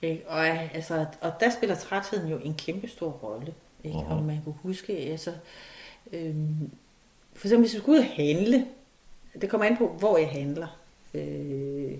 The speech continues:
Speaker 1: er det i en butik, jeg kender, som min egen bukselomme, som man bare nærmest med lukkede øjne kan suse igennem, ikke? Og så er det jo ingen problem. Man skal i fremmede butikker, øh, med at finde parkeringspladser og, og sådan noget.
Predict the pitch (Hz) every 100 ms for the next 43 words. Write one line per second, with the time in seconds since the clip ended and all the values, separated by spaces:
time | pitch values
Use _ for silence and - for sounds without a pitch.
0 | 139 - 165 160 151 156 165 160 160 -
1 | 214 208 190 180 185 185 156 - _ -
2 | 180 165 165 165 196 - 180 165 180 175
3 | 165 170 156 180 202 202 180 190 233 160
4 | 170 190 208 208 208 190 190 - 214 190
5 | 165 175 180 175 160 151 147 147 151 -
6 | _ _ _ _ - - 220 202 170 214
7 | - 196 196 180 180 175 196 175 190 180
8 | 202 262 233 208 233 233 240 - - -
9 | - - 185 175 160 156 135 90 135 -
10 | - 180 160 170 160 160 - 170 190 -
11 | 170 165 - 160 - 156 151 - - -
12 | - - - 196 202 202